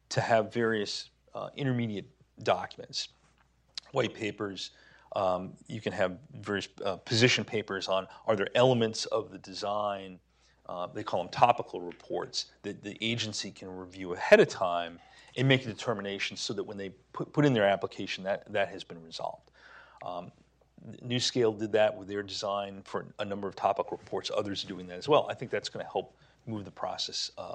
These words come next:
al-, along. So to go back to my, my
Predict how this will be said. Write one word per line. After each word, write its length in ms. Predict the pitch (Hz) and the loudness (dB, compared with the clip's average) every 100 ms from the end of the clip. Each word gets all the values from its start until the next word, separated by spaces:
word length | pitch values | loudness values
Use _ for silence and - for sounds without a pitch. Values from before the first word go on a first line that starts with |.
| - | -6
al-, 340 | - 98 95 104 | -6 -8 -12 -8
along. 420 | 98 98 87 - - - - - | -2 0 0 -4 -18 -20 -18 0
So 380 | - 135 131 - - _ - - - | 8 10 8 2 -18 _ -16 -12 -2
to 80 | 139 | 6
go 120 | 151 | 12
back 180 | 151 139 | 12 12
to 60 | 120 | 8
my, 220 | 113 110 113 | 4 4 0
my 260 | 104 104 | 0 -2